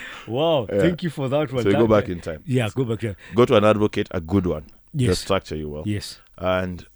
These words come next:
Speaker 2: hopefully they'll be honest enough to tell you if you have a good case or not, because if it's the third, fourth in line,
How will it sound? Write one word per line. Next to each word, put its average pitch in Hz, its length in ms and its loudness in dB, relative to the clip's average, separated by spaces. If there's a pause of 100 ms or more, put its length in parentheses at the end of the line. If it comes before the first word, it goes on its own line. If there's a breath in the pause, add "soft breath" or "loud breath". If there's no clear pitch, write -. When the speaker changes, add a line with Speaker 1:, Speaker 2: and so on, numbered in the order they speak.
(320)
Speaker 2:
hopefully 104 840 4
they'll 87 220 -4
be 87 100 -4
honest 98 380 0
enough 82 240 -8
to - 160 -8
tell 82 100 -6
you 78 80 -8
if - 100 -14
you 76 40 -8
have 76 80 -8
a 73 100 -10
good 73 200 -12
case 76 220 -10
or 76 80 -10
not, 98 180 -8
because 92 220 -4
if 90 60 -8
it's 92 180 -6
the 95 100 -10
third, 101 260 -2
fourth 98 240 -2
in 90 140 -6
line, 92 280 -4